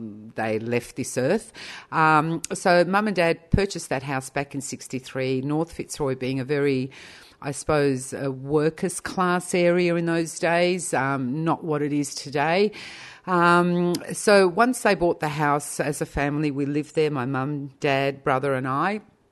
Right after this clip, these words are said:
And, um, over the years, being an old house that was built back in nineteen oh eight, uh, when my parents had purchased the house,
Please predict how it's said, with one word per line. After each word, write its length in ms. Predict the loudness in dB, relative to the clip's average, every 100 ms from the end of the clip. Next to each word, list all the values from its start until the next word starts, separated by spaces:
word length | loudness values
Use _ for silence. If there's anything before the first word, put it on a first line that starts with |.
| _ _ -10 0
And, 520 | 4 4 2 0 2
um, 340 | 4 4 2 -4 -14 -4 2
over 220 | 4 4
the 100 | 2
years, 400 | 2 4 2 4
being 240 | 2 2
an 80 | 4
old 240 | 4 2
house 360 | 2 0 0 -2
that 80 | -6
was 180 | -6 -2
built 260 | -2 0
back 240 | -4 -4 -2
in 80 |
nineteen 500 | 0 0 0 -2 -2
oh 300 | -2 0 2
eight, 300 | 4 2 0 -8 -18 -18 -20 -14
uh, 240 | -2 0 0
when 540 | -2 -10 -2 2 4
my 140 | 2 2
parents 380 | 2 4 2
had 160 | -2 0
purchased 500 | 4 4 4 -2 -2
the 100 | -2
house, 520 | 2 2 2 -2 -4